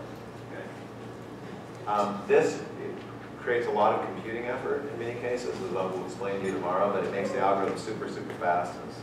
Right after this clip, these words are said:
usually super robust. It, it really works well. Okay? So all the matlab codes are based on some variant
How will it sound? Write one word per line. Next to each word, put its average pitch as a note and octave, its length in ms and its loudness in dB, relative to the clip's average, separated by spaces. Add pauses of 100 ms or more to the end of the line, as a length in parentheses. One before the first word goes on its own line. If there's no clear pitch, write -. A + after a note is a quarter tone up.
usually - 240 -6
super F#2 240 -6
robust. - 480 -4
It, - 80 -8
it - 520 -6
really - 160 -2
works - 240 -4
well. - 260 -2 (680)
Okay? - 160 -8 (840)
So - 80 0
all - 280 4
the - 60 2
matlab - 400 0
codes - 240 -2
are - 40 -4
based E2+ 340 -2
on - 100 -4
some E2+ 200 -8
variant D#2+ 340 -2